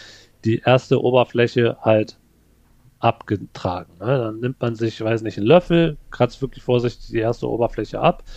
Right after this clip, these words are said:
und, ähm, dann ist das Ding eigentlich durch gewesen bei mir. Aber ich hab jetzt, wie gesagt, nicht allzu viele, ähm, Erfahrungsschätze da sammeln können, weil ich zum Glück nie Schimmel auf meiner Substratoberfläche hatte.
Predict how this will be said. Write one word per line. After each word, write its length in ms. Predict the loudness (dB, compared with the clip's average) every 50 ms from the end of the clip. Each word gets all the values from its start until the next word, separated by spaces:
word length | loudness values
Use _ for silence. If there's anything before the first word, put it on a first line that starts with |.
| -18 -20 -20 -20 -20 -12 -2
und, 400 | 2 4 4 6 4 2 0 -2
ähm, 300 | -2 -2 -2 -4 -6 -10 -14 -20 -20 -12
dann 180 | -10 -8 -8 -8
ist 160 | -8 -8 -8
das 120 | -8 -6 -6
Ding 160 | -6 -6 -6
eigentlich 440 | -8 -10 -10 -8 -10 -10 -10 -6 0
durch 260 | 2 4 4 2 2
gewesen 380 | -2 -4 -2 -4 -4 -4 0
bei 160 | 2 2 2 2
mir. 320 | 4 4 4 4 4 2
Aber 440 | 0 -4 -6 -6 -6 -6 -8 -8 -10 -14 -20 -18
ich 120 | -8 -6
hab 120 | -6 -4 -4
jetzt, 240 | -4 -6 -6 -4 -4
wie 60 | -4
gesagt, 320 | -2 0 0 0 0 -2
nicht 160 | -4 -6 -4
allzu 300 | -4 -6 -6 -6 -10 -14
viele, 480 | -16 -6 -2 -2 0 0 0 0 -2 -4 -6 -12 -18 -18 -18 -20 -12 _
ähm, 380 | 0 2 4 4 2 0 -4 -8 -8 _
Erfahrungsschätze 840 | -8 -6 -2 0 0 0 0 0 -4 -6 -6 -8 -8 -8 -10 -6
da 160 | -4 -2 -2 0
sammeln 300 | 0 0 -2 -2 -4 -6
können, 160 | -6 -6 -6
weil 80 | -8
ich 80 | -8 -10
zum 220 | -10 -12 -12 -8
Glück 340 | 0 4 4 4 4 2 -2 -12
nie 200 | -8 -6 -4 -4
Schimmel 340 | -4 -2 -2 -2 0 -2 -2
auf 180 | -4 -6 -8
meiner 240 | -8 -6 -4 -4 -4 -4
Substratoberfläche 960 | -6 -10 -12 -8 -6 -6 -6 -4 -4 -6 -6 -6 -8 -10 -10 -10 -10 -8 -6
hatte. 300 | -6 -6 -6 -8 _